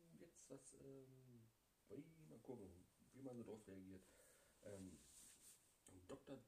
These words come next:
Doktor Digital, mehr Videosprechstunden wegen Corona. Okay, okay, jetzt lasst es euch mal durch den Kopf gehen.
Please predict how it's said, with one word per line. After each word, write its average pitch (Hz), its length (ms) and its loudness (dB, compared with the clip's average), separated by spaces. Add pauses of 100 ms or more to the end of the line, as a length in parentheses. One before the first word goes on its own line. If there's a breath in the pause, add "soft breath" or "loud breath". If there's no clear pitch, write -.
(380)
Doktor 175 360 6
Digital, 117 1120 4 (120)
mehr 127 220 6
Videosprechstunden 123 920 4
wegen 117 180 6
Corona. 98 680 2 (880 loud breath)
Okay, 101 760 4
okay, 92 480 0
jetzt 120 200 6
lasst 113 180 4
es 139 100 -2
euch 120 140 2
mal 110 160 4
durch 101 160 -2
den 95 80 -6
Kopf - 300 -6
gehen. 175 360 -4